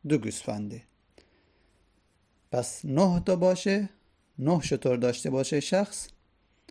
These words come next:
با شرایطی که حالا می‌خونیم انشاءالله، نه شتر داشته باشه،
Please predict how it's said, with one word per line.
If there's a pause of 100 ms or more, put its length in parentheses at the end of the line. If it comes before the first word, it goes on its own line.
(260)
با
شرایطی
که
حالا
می‌خونیم
انشاءالله، (560)
نه
شتر
داشته
باشه،